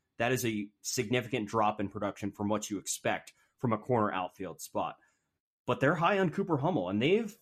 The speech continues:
picked up guys like the guy we just talked about, Sam Haggerty, like Dylan Moore, you know, these older, you know, sort of castaway guys that have carved out a role on the bench. Cooper Hummel has a real chance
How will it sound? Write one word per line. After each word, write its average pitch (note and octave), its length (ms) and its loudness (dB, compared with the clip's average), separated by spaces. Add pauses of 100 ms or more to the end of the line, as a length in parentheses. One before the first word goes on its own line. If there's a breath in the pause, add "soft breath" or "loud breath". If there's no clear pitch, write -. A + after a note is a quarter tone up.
(340)
picked G#3+ 300 -2
up C4+ 180 2
guys C3 460 0
like G2+ 260 -2
the G#2+ 80 -6
guy A2 140 2
we A#2+ 100 -2
just A#2+ 160 -6
talked A#2+ 240 4
about, A#2 240 0
Sam B2+ 340 -2
Haggerty, A2+ 600 -4 (280 soft breath)
like C3 300 2
Dylan A#2+ 280 4
Moore, F#2 360 -2
you A2 140 -6
know, G#2 100 -2
these G#2+ 220 -6 (100)
older, C3 600 6 (100)
you A#2+ 80 -4
know, G#2 140 0
sort A2+ 260 -2
of G#2+ 120 -6
castaway A#2+ 560 -4
guys A2 420 0
that G#2+ 100 -2
have G#2 200 -4
carved B2+ 420 -2
out A#2 160 2
a A2 40 0
role A2 360 0
on A#2+ 180 0
the G#2+ 80 -2
bench. A2 420 -4 (380)
Cooper G#3 240 2
Hummel G#3 240 2
has D3+ 140 4
a B2 40 2
real C#3 380 2
chance - 720 -2